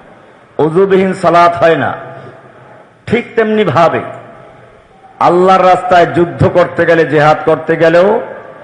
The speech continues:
এদাদ হচ্ছে তার পূর্ব শর্ত। সুতরাং যে ব্যক্তি অজু না করে সালাতে দাঁড়ালো, সে আল্লাহর আদেশের বিরোধিতা করলো।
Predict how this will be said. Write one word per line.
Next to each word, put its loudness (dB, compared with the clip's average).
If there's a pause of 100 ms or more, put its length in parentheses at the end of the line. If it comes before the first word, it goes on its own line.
(460)
এদাদ 2
হচ্ছে -2
তার 0
পূর্ব -2
শর্ত। -4 (1300)
সুতরাং 0
যে 0
ব্যক্তি -2
অজু 0
না 0
করে 0
সালাতে 0
দাঁড়ালো, 2 (380)
সে -2
আল্লাহর 2 (1400)
আদেশের 2
বিরোধিতা 0
করলো। -4